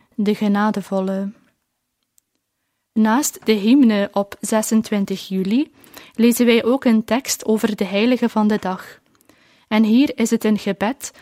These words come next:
van de heilige priester Johannes van Damascus, een Griekse kerkleraar uit zevenhonderdvijftig.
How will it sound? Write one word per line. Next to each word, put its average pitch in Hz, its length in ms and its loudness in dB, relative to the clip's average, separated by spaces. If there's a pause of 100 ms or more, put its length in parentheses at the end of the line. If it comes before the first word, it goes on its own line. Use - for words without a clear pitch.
(120)
van 220 240 0
de 208 60 2
heilige 226 460 0
priester 262 640 -2
Johannes 214 540 0
van 226 260 0
Damascus, 196 800 -4 (440)
een 208 180 0
Griekse 233 480 -2 (120)
kerkleraar 240 920 0
uit 208 260 -2
zevenhonderdvijftig. 208 1500 -4